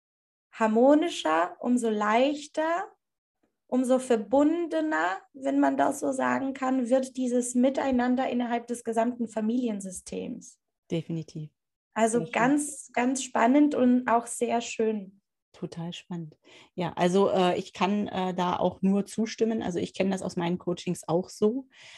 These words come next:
Speaker 2: Und, ähm, meistens, äh, löst sich, ich will jetzt nicht sagen, das Problem löst sich auf mit dem Kind, aber es ist eine sehr, sehr große, ein großer Schritt, äh, also in der Verbesserung der Beziehung zwischen Eltern, Mama oder Kind, ne, wenn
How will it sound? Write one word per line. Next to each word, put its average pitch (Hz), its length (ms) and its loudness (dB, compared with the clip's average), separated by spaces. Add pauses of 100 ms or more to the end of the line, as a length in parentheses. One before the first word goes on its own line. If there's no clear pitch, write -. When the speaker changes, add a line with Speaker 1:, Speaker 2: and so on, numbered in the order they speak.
(180)
Speaker 2:
Und, 185 520 4
ähm, 170 580 -2 (220)
meistens, 208 840 2 (420)
äh, 180 520 2 (100)
löst 185 440 4
sich, 220 200 -4
ich 175 120 -4
will 196 80 4
jetzt 190 120 0
nicht 185 140 -10
sagen, 185 160 0
das 180 100 -6
Problem 185 340 2
löst 180 340 0
sich - 280 -12
auf 233 380 4
mit 185 160 0
dem 175 160 0
Kind, 208 300 0
aber 180 180 2
es 180 100 -2
ist - 180 -8
eine 175 240 0
sehr, 190 500 2
sehr 202 340 0
große, 196 640 2
ein 190 180 0
großer 208 400 0
Schritt, - 540 -4 (480)
äh, 190 420 2 (400)
also 180 220 2
in 190 220 2
der 180 120 4
Verbesserung 247 880 -2
der 185 100 -4
Beziehung 190 540 0
zwischen 180 500 -4
Eltern, 190 520 4
Mama 190 340 0
oder 175 280 -2
Kind, 254 360 2
ne, 202 240 0
wenn 214 360 0